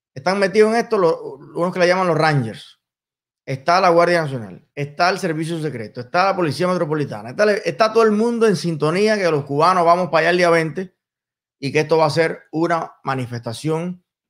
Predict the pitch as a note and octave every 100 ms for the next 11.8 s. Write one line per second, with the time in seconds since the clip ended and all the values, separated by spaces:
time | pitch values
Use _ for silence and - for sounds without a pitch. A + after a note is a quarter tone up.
0 | _ _ - A#2 B2 D#3+ F3+ A#3+ B3 _
1 | _ _ _ _ C#3 D3 E3 D3+ B2+ B2
2 | A#2+ A2+ D#3 D#3 D3 B2 C3+ F#3+ G3 G3+
3 | A#3 A3 _ _ _ _ - D#3+ E3+ D#3+
4 | C3+ C#3+ D#3+ D3+ D3 D#3+ D#3 C#3 A2+ C3
5 | F#3 G3 F#3+ F#3+ G3+ - _ _ _ _
6 | - D#3 E3+ D#3+ D#3 - E3 E3 D3 D#3+
7 | F3+ E3+ D#3 C3+ C#3 F3 F3+ E3+ D#3 D#3
8 | D#3 E3 D#3 B2 D3 F#3+ F#3 G#3+ - C3
9 | C#3 C#3+ C#3+ C#3+ A#2+ D#3+ E3+ F#3 - -
10 | F3+ F#3+ G#3+ G#3+ G3+ C3+ A#2+ A2 C3+ E3+
11 | F3+ G3 - - F3 F3+ F#3 G3